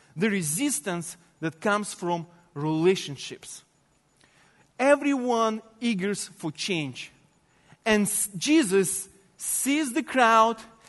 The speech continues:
having compassion to them, he wants a change for them. So in this passage,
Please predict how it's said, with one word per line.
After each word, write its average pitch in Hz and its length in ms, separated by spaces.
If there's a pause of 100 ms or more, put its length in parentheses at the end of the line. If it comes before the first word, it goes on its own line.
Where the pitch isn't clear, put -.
(140)
having 262 360
compassion 240 680
to 233 140
them, 185 420 (240)
he 233 240
wants 240 520 (340)
a 180 60
change 220 760 (320)
for - 300
them. 139 380 (580)
So - 160
in 220 140
this 320 260
passage, 285 680